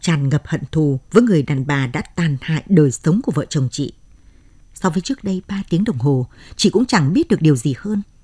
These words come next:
Chị quay qua ông Martin, lúc này coi bộ nghiêm lắm. "Sao, ông Martin? Ông nghĩ sao?" "Chúng ta sẽ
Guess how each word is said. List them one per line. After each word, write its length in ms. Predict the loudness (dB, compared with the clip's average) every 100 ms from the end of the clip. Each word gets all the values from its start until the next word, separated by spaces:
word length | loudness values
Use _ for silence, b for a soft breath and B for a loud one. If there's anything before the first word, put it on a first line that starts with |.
| _ -20 -16
Chị 120 | -12 -6
quay 160 | -4 -4
qua 120 | -4
ông 180 | -4 -2
Martin, 360 | -4 -2 -2 -2 -4 B B B
lúc 180 | 0
này 240 | 2 0 0
coi 140 | -4 -2
bộ 200 | 0 0
nghiêm 220 | 2 0 -2
lắm. 100 | -8 -10 -20 -20 -20 -20 -20 _ -20 -20 -20 -20 -18
"Sao, 300 | -6 0 0 -2 _ -20 -2
ông 120 | 2
Martin? 380 | 2 -2 -4 -4 -6 -20 -20 -20 -2
Ông 120 | 4 6
nghĩ 140 | 4
sao?" 240 | 0 -2 -4 -10 -20 -20 _ -20 -20 -20 -20 B B
"Chúng 140 | 0 4
ta 220 | 4 4
sẽ 220 | 0 -4